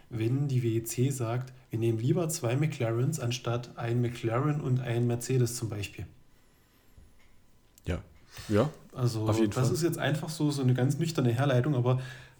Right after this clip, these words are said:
Speaker 1: es freut mich, dass United Autosport so kurzfristig das hingekriegt hat, weil die waren ja ganz,
Speaker 2: Mhm.
Speaker 1: ganz lange ein Fragezeichen. Jedes Team geht in die Hypercar-Klasse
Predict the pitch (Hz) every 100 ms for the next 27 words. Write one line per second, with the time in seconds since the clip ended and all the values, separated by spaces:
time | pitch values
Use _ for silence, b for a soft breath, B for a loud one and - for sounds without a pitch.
0 | - _ - 127 - 120 117 170 226 214
1 | - 131 127 139 127 131 - - 135 170
2 | - 165 160 - 127 - 185 - 175 160
3 | 151 - 123 143 175 - 180 170 190 135
4 | 120 117 120 - 127 107 131 127 117 135
5 | 151 147 B B B B - - - -
6 | - 120 - 110 123 - 151 165 160 175
7 | 127 117 123 127 139 156 156 127 120 107
8 | 123 165 160 160 151 143 147 180